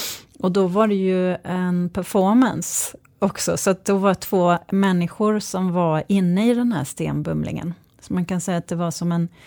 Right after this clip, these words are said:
man tänker sig ett enormt, eh, stenblock som bara landat. Eh, och så var det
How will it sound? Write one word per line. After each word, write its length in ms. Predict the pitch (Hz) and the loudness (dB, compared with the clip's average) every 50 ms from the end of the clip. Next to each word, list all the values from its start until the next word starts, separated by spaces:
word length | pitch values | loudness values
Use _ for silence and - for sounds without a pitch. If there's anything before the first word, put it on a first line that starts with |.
| - - - - - - | -20 -20 -20 -20 -12 -6
man 140 | - 180 170 | -4 -4 -2
tänker 340 | - 196 185 175 170 - | 0 0 0 0 -2 -4
sig 180 | - - 175 165 | -4 -2 -2 -2
ett 160 | 160 160 - | -2 -2 -2
enormt, 640 | 170 170 175 170 151 151 151 156 151 - - - - - | 0 0 0 0 0 0 -2 -4 -4 -8 -12 -14 -12 -10
eh, 440 | - - - - - - - - - | -8 -8 -8 -8 -8 -8 -10 -10 -10
stenblock 800 | - - - 208 190 165 160 160 160 185 196 - - _ - - | -4 -2 0 0 2 0 0 -2 -2 -2 -2 -4 -6 _ -16 -10
som 240 | - 185 180 175 | -8 -4 -4 -2
bara 380 | 170 170 165 160 147 143 151 175 - - _ _ - - _ - | -2 -2 -2 -2 -2 -4 -4 -8 -10 -14 _ _ -20 -20 _ -14
landat. 760 | - 190 185 185 180 160 160 165 170 156 - - _ - - - _ _ _ _ | -8 -2 0 0 0 0 0 -2 -2 -4 -4 -6 _ -14 -14 -14 _ _ _ _
Eh, 540 | - 208 202 196 190 185 180 175 170 170 170 - - | -4 -2 0 0 0 0 0 0 -2 -2 -4 -4 -4
och 380 | - 180 180 170 - _ - | -2 -2 -2 -2 -6 _ -18
så 160 | - - 185 180 | -10 -6 -4 -4
var 240 | 170 180 175 170 | -2 -2 -2 -2
det 280 | 160 165 165 165 165 165 | -2 -2 -2 -4 -4 -6